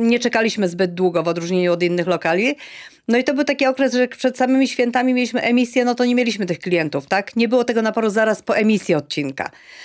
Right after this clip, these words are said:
Natomiast po następnym oczekiwaniu na powrót pani Magdy, no to już zaczęliśmy się uczyć, tak? To, to tak wyglądało, że my wiele rzeczy już zrozumieliśmy, wiele rzeczy się nauczyliśmy, skorzystaliśmy ze szkoleń również, tak? I kelnerskich, i kucharza.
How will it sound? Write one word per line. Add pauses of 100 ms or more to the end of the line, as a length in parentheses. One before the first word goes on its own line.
(160)
Natomiast
po
następnym
oczekiwaniu
na
powrót
pani
Magdy,
no
to
już
zaczęliśmy
się
uczyć,
tak?
To,
to
tak
wyglądało,
że
my (340)
wiele
rzeczy
już
zrozumieliśmy,
wiele
rzeczy
się
nauczyliśmy, (280)
skorzystaliśmy
ze
szkoleń
również,
tak?
I
kelnerskich,
i
kucharza.